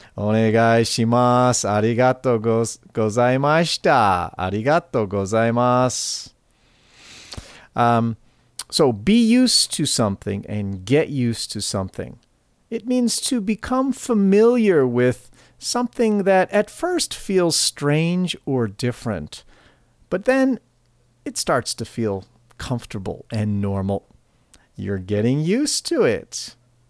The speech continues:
or you are used to it. Ding, ding, ding, ding, ding. This is different than used to, as in my father and I used to go boating together every weekend.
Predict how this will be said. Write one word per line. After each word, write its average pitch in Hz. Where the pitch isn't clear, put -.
or 101
you 98
are 127
used 101
to 98
it. -
Ding, 160
ding, 160
ding, 160
ding, 160
ding. 165
This 170
is 156
different 175
than 139
used 139
to, 147
as 113
in 113
my 113
father 156
and 117
I 113
used 131
to 143
go 120
boating 113
together 98
every 95
weekend. 120